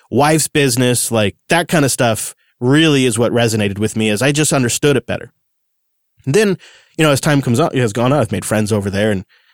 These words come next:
I kinda see the way they work, and I've been watching on some of the things that they're building, like their database as a service product that they're rolling out right now.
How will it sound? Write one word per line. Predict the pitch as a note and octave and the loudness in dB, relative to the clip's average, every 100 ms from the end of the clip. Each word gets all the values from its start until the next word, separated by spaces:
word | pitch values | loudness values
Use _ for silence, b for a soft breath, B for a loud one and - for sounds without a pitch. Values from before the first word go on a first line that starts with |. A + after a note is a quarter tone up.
| b | b
I | - | -2
kinda | D3+ | 0
see | A#2 D3+ | 2 2
the | C3+ | 2
way | A#2+ | 2
they | A2+ | 2
work, | A2 A#2 A2+ | 2 0 0
and | G#2+ | -2
I've | F#2 G2 - | -2 -4 -4
been | A2+ | -2
watching | A2 A2+ A2+ | 0 0 -2
on | G2+ | -2
some | A2 G#2 | -2 -4
of | |
the | F#2+ | -4
things | - A#2+ A2+ | -2 -2 -2
that | A#2 | -2
they're | A2 | -4
building, | G2+ G2+ B2 | -2 -2 -2
like | G2+ | -4
their | - F#2+ | -6 -8
database | F#2+ A#2+ A2+ A2+ A2 | -6 -2 0 0 0
as | G#2+ | -4
a | G2 | -4
service | A2+ G#2+ G#2+ | -4 -4 -4
product | G#2+ G2 A2 | -4 -6 -6
that | A#2 | -10
they're | G2 | -8
rolling | G2 F#2+ F#2+ F#2+ | -8 -8 -8 -10
out | C#2+ - | -12 -12
right | G2 - | -12 -12
now. | D2+ C#2 | -10 -10